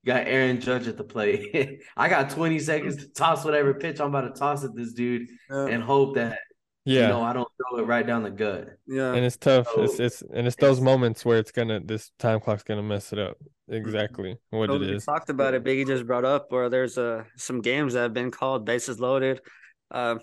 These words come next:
Speaker 2: three two count, and then the game ends on a, a pitch clock violation. Like,
Speaker 1: Yeah.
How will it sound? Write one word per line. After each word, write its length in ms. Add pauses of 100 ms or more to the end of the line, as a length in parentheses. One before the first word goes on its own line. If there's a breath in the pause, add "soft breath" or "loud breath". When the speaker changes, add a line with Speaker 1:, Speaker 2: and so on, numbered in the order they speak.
Speaker 2:
three 220
two 200
count, 360
and 100
then 80
the 80
game 260
ends 300
on 160
a, 220 (560)
a 80
pitch 260
clock 240
violation. 560
Like, 260 (360)
Speaker 1:
Yeah. 220